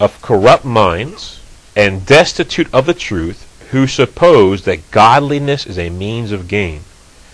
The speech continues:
From such withdraw yourself. Now godliness with contentment is great gain. For we brought nothing into this world, and it is certain we can carry nothing out. And having food and clothing, with these we shall be content.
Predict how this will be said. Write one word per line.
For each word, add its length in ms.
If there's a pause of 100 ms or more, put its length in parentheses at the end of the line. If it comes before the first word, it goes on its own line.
(340)
From 260
such 420
withdraw 580
yourself. 1300
Now 160
godliness 760
with 240
contentment 1000 (500)
is 220
great 320
gain. 220 (800)
For 120
we 60
brought 180
nothing 360
into 160
this 160
world, 260
and 80
it 40
is 40
certain 340
we 100
can 140
carry 280
nothing 340
out. 360 (520)
And 80
having 240
food 580
and 140
clothing, 640
with 260
these 560
we 80
shall 220
be 180
content. 540